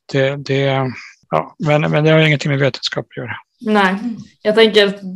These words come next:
Speaker 2: vi kan skicka med till lyssnarna just det vi har pratat om, att det är liksom, det är bra att äta bra, ordentlig mat och laga mat från grunden, men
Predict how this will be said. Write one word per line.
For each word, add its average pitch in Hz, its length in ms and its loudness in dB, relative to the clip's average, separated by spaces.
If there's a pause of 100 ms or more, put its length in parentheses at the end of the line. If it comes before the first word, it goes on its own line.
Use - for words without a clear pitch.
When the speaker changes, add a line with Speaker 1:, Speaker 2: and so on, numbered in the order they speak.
(140)
Speaker 2:
vi 214 120 0
kan 202 280 2
skicka 196 200 0
med 196 220 4
till 190 80 4
lyssnarna 196 540 2
just 208 260 2
det 196 80 2
vi 190 60 6
har 185 80 4
pratat 196 420 -2
om, 185 160 0
att 180 180 -6
det 185 80 0
är 180 200 2
liksom, 185 440 -4 (440)
det 180 80 -2
är 185 80 0
bra 208 340 6
att 214 60 0
äta 175 380 0
bra, 185 320 2
ordentlig 175 360 0
mat 214 400 4
och 185 140 2
laga 175 480 0
mat 180 280 -4
från 185 140 -4
grunden, 180 520 2
men 170 240 -4